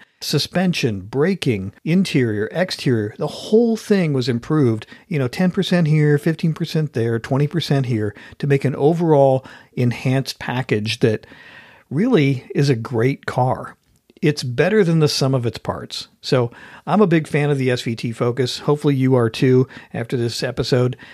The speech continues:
And they're really affordable as a used hot hatchback. So before the prices go up,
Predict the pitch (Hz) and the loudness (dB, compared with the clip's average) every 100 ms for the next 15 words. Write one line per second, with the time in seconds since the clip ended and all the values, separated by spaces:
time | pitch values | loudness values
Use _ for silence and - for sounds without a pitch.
0 | - _ 151 147 143 143 202 240 226 208 | -20 _ -4 0 0 2 2 2 0 2
1 | 202 196 143 135 - 127 117 117 143 175 | 2 2 0 0 -2 -4 -4 -2 0 2
2 | 180 - - - 139 196 233 151 156 - | 0 -4 -14 -6 -4 -4 -6 -4 -4 -4
3 | 117 101 113 - - - - - 160 160 | -6 -6 -8 -12 -20 -20 -12 2 2 2
4 | 147 156 240 262 - 190 226 147 113 123 | -4 -6 -2 -2 0 0 0 -2 0 0
5 | 113 113 - | 2 2 0